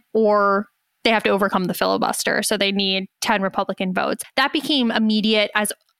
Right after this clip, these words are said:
early as last weekend that that wasn't gonna happen. Tom Cotton, you know, got himself the medal for being the first one who, uh, said he wasn't gonna do it. And they've all kind of,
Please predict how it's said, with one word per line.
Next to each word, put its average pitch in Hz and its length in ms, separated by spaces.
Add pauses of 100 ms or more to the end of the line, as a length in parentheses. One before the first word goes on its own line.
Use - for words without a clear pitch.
(180)
early 226 340
as 202 100
last 196 380
weekend 247 560
that 226 220
that 208 180
wasn't 214 240
gonna 208 180
happen. 220 500
Tom 214 280
Cotton, 208 480
you 208 160
know, 208 80
got 202 140
himself 208 340
the 214 80
medal 202 320
for 220 100
being 196 220
the 196 60
first - 360
one 202 440
who, 220 200
uh, - 380 (120)
said 233 220
he 233 60
wasn't 214 200
gonna 202 140
do 254 240
it. 269 220
And 240 120
they've 226 140
all 240 320
kind 240 320
of, 208 160